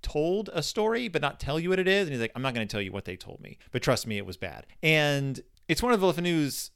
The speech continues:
little talents is, is subtly building a world outside of the world, like, s-, building in horrors to his horror stories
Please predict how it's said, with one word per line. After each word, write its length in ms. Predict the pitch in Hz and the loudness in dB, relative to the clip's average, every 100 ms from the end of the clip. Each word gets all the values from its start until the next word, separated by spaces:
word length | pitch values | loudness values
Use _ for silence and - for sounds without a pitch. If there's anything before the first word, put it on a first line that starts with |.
| - | -14
little 320 | 170 147 120 | -2 0 0
talents 560 | - 127 113 98 92 - | 0 0 0 -4 -8 -6
is, 440 | 120 113 101 - _ - | -4 -4 -6 -14 _ -4
is 200 | 123 - | -2 0
subtly 360 | - 180 156 | 2 2 2
building 260 | 123 131 120 | 2 2 2
a 80 | 113 | -2
world 400 | 113 117 110 107 | -2 0 -2 -4
outside 480 | 110 113 - 113 110 | -6 -4 -2 0 0
of 100 | 98 | -2
the 100 | 104 | -4
world, 300 | 101 107 104 | -4 -2 -2
like, 220 | 110 - - - | -4 -6 -18 -18
s-, 80 | - - | -10 2
building 340 | 151 226 233 202 | 6 6 6 2
in 160 | 170 | 2
horrors 540 | 135 143 156 143 123 - | 0 2 2 2 0 -2
to 140 | 123 | -2
his 180 | 123 113 | 0 0
horror 300 | 117 120 110 | 2 2 0
stories 580 | - 120 113 107 101 | 0 0 2 0 -4